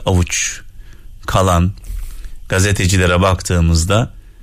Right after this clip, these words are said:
e, üzülüyoruz. Gazeteci, adı gazeteci olan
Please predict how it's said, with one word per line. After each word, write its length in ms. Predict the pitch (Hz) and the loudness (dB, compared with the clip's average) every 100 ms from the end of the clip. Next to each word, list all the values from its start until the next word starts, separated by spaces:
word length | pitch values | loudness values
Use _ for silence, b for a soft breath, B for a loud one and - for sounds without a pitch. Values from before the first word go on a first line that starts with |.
| b b b b b - | b b b b b -6
e, 340 | - 92 92 - | -2 0 0 0
üzülüyoruz. 840 | 95 104 104 87 82 - - - - - - - - | 2 2 2 2 0 -2 -6 -8 -14 -20 -20 -8 0
Gazeteci, 680 | 107 120 110 101 - - | 2 2 2 0 0 0
adı 180 | 113 139 | 2 2
gazeteci 520 | 123 113 143 110 - | 2 2 2 0 0
olan 440 | - 95 90 104 | 0 2 2 2